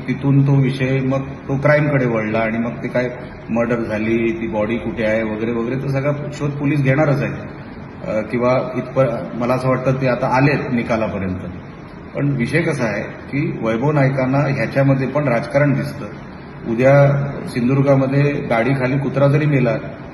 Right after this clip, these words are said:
तरी ते कुठेतरी राणेंचं काय आहे त्या विषयामध्ये, कसं जोडता येईल की ॲक्सिडेंट हे राणेंनीच घडवलं, ह्या प्रयत्नात वैभव नाईक नेहमी असतात.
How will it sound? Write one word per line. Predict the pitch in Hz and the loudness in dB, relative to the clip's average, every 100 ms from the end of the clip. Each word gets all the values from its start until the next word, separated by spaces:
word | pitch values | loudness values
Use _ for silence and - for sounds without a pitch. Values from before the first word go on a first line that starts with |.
| - - - | -16 -14 -4
तरी | 131 | -2
ते | 143 160 | 0 0
कुठेतरी | 143 143 139 151 156 | 2 2 4 4 2
राणेंचं | 135 - 123 127 160 151 | 0 -2 0 2 2 2
काय | 156 156 147 | 0 2 4
आहे | 139 135 | 6 6
त्या | 135 127 110 - - | 4 2 -2 -6 -8
विषयामध्ये, | 120 117 127 120 120 113 101 - - - - | -8 -4 -2 -2 -4 -4 -6 -12 -16 -16 -6
कसं | 135 165 | -2 0
जोडता | 160 151 139 139 | 2 2 4 4
येईल | 135 113 - - - - - - | 6 2 0 -8 -12 -14 -12 -4
की | 131 131 120 113 - - - | -2 0 -2 -4 -8 -12 -6
ॲक्सिडेंट | 120 - 151 151 151 | -6 -2 0 0 0
हे | 131 139 | 0 0
राणेंनीच | 123 131 165 156 | 2 2 0 0
घडवलं, | 135 131 117 101 - - - - - - - | 2 2 0 -4 -10 -14 -16 -16 -16 -16 -10
ह्या | 113 135 | -2 0
प्रयत्नात | 135 127 - 131 | 2 0 0 -4
वैभव | 123 113 110 | -2 -2 -2
नाईक | 113 104 | -4 -4
नेहमी | 104 107 | -4 -4
असतात. | 113 104 123 | -4 -6 -8